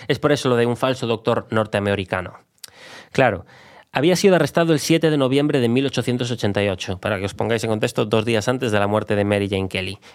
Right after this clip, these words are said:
Pero se había soltado el mismo día, por tanto podría ser él porque coincide la fecha, ¿no? Ya está libre para el asesinato de Mary Jane. Claro, eh, ¿por qué lo arrestan? Por ince-, eh, por indecencia flagrante, es decir, que era gay. Y lo habían pillado manteniendo relaciones con un hombre.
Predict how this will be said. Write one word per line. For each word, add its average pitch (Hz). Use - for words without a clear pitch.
Pero 151
se -
había 160
soltado 117
el 101
mismo 107
día, 98
por 113
tanto 139
podría 123
ser 120
él 135
porque 107
coincide 110
la 98
fecha, -
¿no? 131
Ya 117
está 123
libre 104
para 98
el 98
asesinato 101
de 98
Mary 101
Jane. 92
Claro, 131
eh, 131
¿por 151
qué 180
lo 180
arrestan? 104
Por 120
ince-, 120
eh, 117
por 120
indecencia 143
flagrante, 98
es 117
decir, 101
que 110
era 104
gay. -
Y 123
lo 113
habían 117
pillado 123
manteniendo 117
relaciones 113
con 110
un 101
hombre. 90